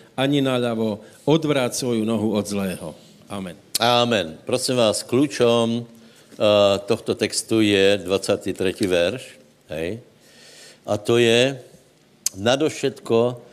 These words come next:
Speaker 2: treba strážiť tvoje srdce." Moje otázka je, kdo stráží tvoje srdce? Ty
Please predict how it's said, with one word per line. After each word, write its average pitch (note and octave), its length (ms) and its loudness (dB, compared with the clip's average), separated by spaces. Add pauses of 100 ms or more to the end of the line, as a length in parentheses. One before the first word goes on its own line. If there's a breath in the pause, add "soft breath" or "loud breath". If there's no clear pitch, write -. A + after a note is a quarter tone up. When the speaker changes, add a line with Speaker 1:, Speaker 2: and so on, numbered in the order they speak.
(280 loud breath)
Speaker 2:
treba A#2 320 2
strážiť G2+ 640 -2
tvoje F2+ 240 -4
srdce." F#2+ 320 -8
Moje D3+ 560 2
otázka B2 580 -2
je, D#2+ 220 -2 (880 loud breath)
kdo C#3 720 2
stráží G#2+ 640 -2
tvoje G2 320 -2
srdce? - 400 -14 (880)
Ty G#2 260 0